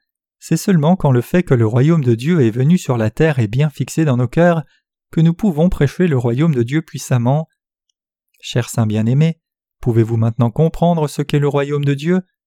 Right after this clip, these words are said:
Comprenez-vous l'intention de Dieu quand il vous ordonne de prêcher le royaume de Dieu ?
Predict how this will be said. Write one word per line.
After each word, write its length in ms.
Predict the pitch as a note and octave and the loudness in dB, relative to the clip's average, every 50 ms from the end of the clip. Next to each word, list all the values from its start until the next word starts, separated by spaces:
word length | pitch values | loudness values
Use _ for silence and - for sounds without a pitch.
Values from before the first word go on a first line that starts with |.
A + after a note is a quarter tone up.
| _ _ _ _ _ _ _ _ _ | _ _ _ _ _ _ _ _ _
Comprenez-vous 640 | _ - B2 A#2 - - B2 A2+ A#2 A#2 C#3 E3 F3 | _ -4 -4 -4 -2 -2 0 0 0 -2 -2 -2 -2
l'intention 560 | D#3 D3 C#3 C#3 - C#3 C3 - - D#3+ D#3+ | 0 -2 -2 -2 -2 -4 -4 -4 -4 -4 -2
de 140 | D3 C#3 C3+ | -2 -2 -4
Dieu 240 | C3 C#3 D#3 E3+ E3 | -4 -4 -6 -4 -2
quand 200 | - C#3 - - | -2 -2 -2 -2
il 120 | C#3 C3 | -4 -4
vous 180 | B2+ B2+ B2 C3+ | -4 -4 -2 0
ordonne 320 | C#3 C3+ C#3 C#3+ D3 D3 | 0 2 2 2 2 2
de 80 | C#3 C3+ | 2 0
prêcher 380 | - - C#3+ C#3 - - E3+ | 2 0 -2 -2 0 -2 -2
le 80 | E3 D#3 | -2 0
royaume 380 | C#3 C#3+ C#3 C3+ D3 D3 C#3+ | -2 -2 -2 0 -2 -2 0
de 100 | C#3 C#3+ | -2 -2
Dieu ? 260 | C3 C3 C#3+ D#3 F3 | -4 -2 -2 -2 -2